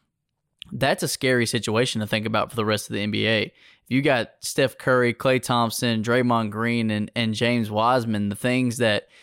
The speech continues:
Steve Kerr would be able to do with that offense with a guy like James Wiseman at the five, uh,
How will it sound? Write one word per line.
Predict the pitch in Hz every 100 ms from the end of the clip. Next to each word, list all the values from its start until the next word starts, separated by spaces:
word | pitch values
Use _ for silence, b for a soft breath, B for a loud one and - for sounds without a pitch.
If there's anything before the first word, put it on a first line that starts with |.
| b
Steve | - - 139 123
Kerr | 139 135
would | 123 110
be | 123
able | 113
to | 110
do | 117 123
with | 110
that | 117 104
offense | 123 - 117 107 117
with | 110
a |
guy | 117 117
like | 113 107
James | 117 117 107
Wiseman | 107 120 117 107
at | 104
the |
five, | - 117 123 113 104 - b b b 104
uh, | 104